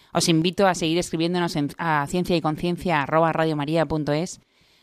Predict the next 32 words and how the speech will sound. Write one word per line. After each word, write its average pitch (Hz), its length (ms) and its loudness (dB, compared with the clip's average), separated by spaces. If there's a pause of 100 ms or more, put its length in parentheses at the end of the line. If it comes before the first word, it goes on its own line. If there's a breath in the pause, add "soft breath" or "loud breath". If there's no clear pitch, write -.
(140)
porque 165 220 2
nos 165 140 0
encanta 175 340 0
recibir 165 500 -2
vuestros 151 400 -4
correos 196 460 2
y 156 60 -2
poco 190 220 4
a 151 60 2
poco 175 200 2
os 170 120 2
vamos 160 220 2
contestando 202 560 0
a 127 120 -2
todos. 123 480 0 (560 soft breath)
Y 196 380 2
dicho 240 260 4
todo 262 200 6
esto, 285 400 0 (260)
hoy 226 120 4
vamos 277 280 6
a 269 60 6
hablar 254 260 4
de 214 220 6
un 220 120 6
tema 202 720 4
muy 214 180 6
diferente, 196 500 2
pero 226 240 0
también 214 400 2
muy 214 260 6
actual. 180 520 4